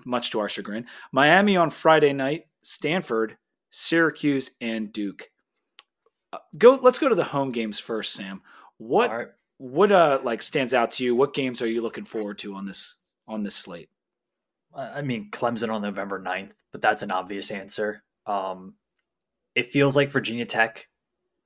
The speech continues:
Speaker 2: has had a slew of these major home games, and at the, you know, towards the end of the Beamer era,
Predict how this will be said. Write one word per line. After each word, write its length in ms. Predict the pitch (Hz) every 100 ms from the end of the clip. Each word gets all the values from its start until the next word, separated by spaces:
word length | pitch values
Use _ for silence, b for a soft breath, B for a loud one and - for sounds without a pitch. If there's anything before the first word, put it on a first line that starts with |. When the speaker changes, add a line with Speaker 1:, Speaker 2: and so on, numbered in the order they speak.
| _
Speaker 2:
has 680 | - 117 107 104 98 - - _ _ _ _ _ _ _ _ _ - _ _ _
had 240 | - - 135
a 60 |
slew 540 | - - - 120 131 135
of 180 | 104
these 500 | 107 110 107 101 92 - -
major 580 | 107 110 113 120 123 117
home 380 | - 110 117
games, 540 | 123 123 131 139 139 - _ _ _ _ _
and 540 | 117 120 120 117 110 - _ _ _ _ _ -
at 260 | 123 120
the, 260 | 127 120 110
you 120 | 131
know, 120 | 120 113
towards 320 | 127 131 -
the 160 | 123
end 160 | 120 127
of 100 | 113
the 80 | 110
Beamer 300 | 127 123 123
era, 580 | 113 120 117 110 110 104